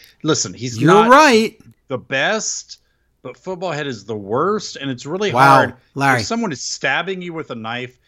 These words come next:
Speaker 2: I'm
Speaker 1: it's
Speaker 2: glad
Speaker 1: really hard not to be okay with somebody
Speaker 2: I'm
Speaker 1: who's just hitting you, slapping you
Speaker 2: I'm
Speaker 1: with a
Speaker 2: glad we
Speaker 1: knife.
Speaker 2: have such high standards. Okay, so Drew Gulak goes out, like I said.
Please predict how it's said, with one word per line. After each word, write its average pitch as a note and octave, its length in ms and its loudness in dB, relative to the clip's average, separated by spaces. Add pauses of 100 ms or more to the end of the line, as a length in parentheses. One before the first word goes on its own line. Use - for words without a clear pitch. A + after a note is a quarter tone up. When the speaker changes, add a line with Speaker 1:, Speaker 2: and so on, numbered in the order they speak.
(140)
Speaker 2:
I'm B2+ 120 -6
Speaker 1:
it's A#2 80 -8
Speaker 2:
glad C#3+ 240 0
Speaker 1:
really D3 80 -2
hard B2+ 300 -4
not A2+ 220 -6
to B2 80 -10
be A2+ 220 -8
okay A2 240 -8
with G#2 140 -10
somebody A#2+ 280 -6
Speaker 2:
I'm D#3+ 80 4
Speaker 1:
who's F#2+ 140 -6
just - 340 -16 (500)
hitting A#2 380 -4
you, G#2 260 -8
slapping F#2+ 540 -8
you F2 80 -16
Speaker 2:
I'm F3 120 4
Speaker 1:
with D#3+ 80 2
a - 20 6
Speaker 2:
glad E3 160 8
we E3+ 80 2
Speaker 1:
knife. - 20 2
Speaker 2:
have D#3 240 -2
such - 60 -6
high C#3+ 160 -2
standards. G#2+ 520 -10
Okay, D#3+ 200 -2
so D3 260 0 (760)
Drew E3 140 0
Gulak F3 320 4
goes C#3 200 0
out, B2 100 0
like A2+ 160 -6
I B2+ 40 -4
said. G#2+ 200 -8